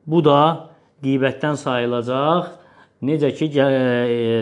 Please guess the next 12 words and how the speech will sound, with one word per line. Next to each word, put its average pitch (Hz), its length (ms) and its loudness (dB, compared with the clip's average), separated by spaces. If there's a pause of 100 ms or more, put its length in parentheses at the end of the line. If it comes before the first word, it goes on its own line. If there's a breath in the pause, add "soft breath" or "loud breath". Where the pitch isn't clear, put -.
(120)
dərsin 127 440 0
davamında 127 480 2
buna 143 200 2
işarə 123 320 0
edəcəyik. 101 400 -4
Və 185 160 4
birinci, 170 380 6 (340)
və 151 160 4
bu 226 160 4
üç - 80 -2
haldan 180 320 2 (160)
çıxmır 143 320 -6